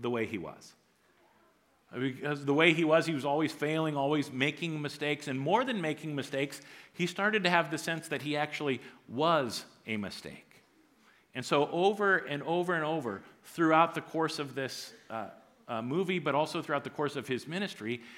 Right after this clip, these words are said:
he would try to do things to teach something different. As he looked back at his childhood, reflecting as an adult, the conclusion he came to,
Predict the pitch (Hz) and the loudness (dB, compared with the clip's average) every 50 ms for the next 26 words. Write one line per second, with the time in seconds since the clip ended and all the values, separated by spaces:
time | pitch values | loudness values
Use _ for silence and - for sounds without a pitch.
0 | - - - - - 185 180 170 156 - - - 170 175 208 202 185 165 160 185 | -20 -20 -12 -4 -2 2 4 4 4 2 0 -6 -2 0 0 2 0 0 0 0
1 | 196 190 - 160 156 160 156 - - 143 127 - - - - 220 220 214 220 - | -2 -2 -2 -2 -2 -2 -4 -6 -6 -8 -8 -8 -8 -8 -2 -2 -2 -2 -2 -6
2 | - - - 160 165 165 - - 165 165 165 160 - - - 127 117 143 156 151 | -8 -2 -2 -2 -2 -2 -4 -6 -6 -6 -6 -8 -10 -14 -16 -10 -6 -4 -4 -4
3 | 156 - 85 78 - _ - - _ _ _ _ _ _ _ _ _ _ _ _ | -4 -10 -16 -16 -18 _ -20 -20 _ _ _ _ _ _ _ _ _ _ _ _
4 | _ _ - 147 147 143 165 151 156 190 185 - 180 185 180 180 180 180 170 160 | _ _ 0 0 2 6 6 6 8 6 4 6 8 10 10 10 8 6 2 0
5 | - - 190 170 175 175 160 156 175 175 151 139 147 135 143 - 160 175 170 - | 0 2 4 6 6 6 6 4 2 2 2 4 2 2 2 2 2 2 2 2
6 | 185 175 170 160 156 139 151 151 147 139 151 156 165 165 - 151 147 - 147 135 | 0 0 2 2 2 2 2 0 0 2 2 2 2 2 0 -4 -4 -4 -6 -2
7 | - 165 170 180 165 160 160 143 147 147 - 156 156 160 156 - 165 165 165 | 2 4 4 4 4 0 -2 -6 -6 -4 -4 -4 -4 -4 -2 0 2 2 2